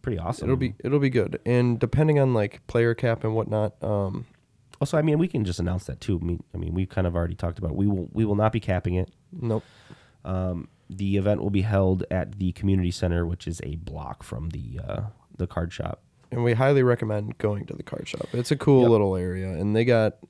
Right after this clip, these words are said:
Speaker 2: they got Italian ice and stuff there that you can snack on and stuff like that. But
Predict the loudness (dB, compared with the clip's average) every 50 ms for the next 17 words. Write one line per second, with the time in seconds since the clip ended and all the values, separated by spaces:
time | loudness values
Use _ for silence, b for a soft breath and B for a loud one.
0 | _ -6 -2 0 2 2 2 2 2 4 4 4 6 4 4 4 2 2 0 0
1 | -2 -6 -6 -4 -4 -4 -4 -2 -4 -4 -2 0 -2 -2 -2 -2 -4 -6 -4 -2
2 | -2 -2 -2 -2 0 0 0 0 0 0 0 -2 -2 -4 -6 _ B B B B
3 | B B B B B B B B -2 0 0 2 2 0 -2 0 2 2 2 2
4 | -2 -4 -4 -2 -2 -2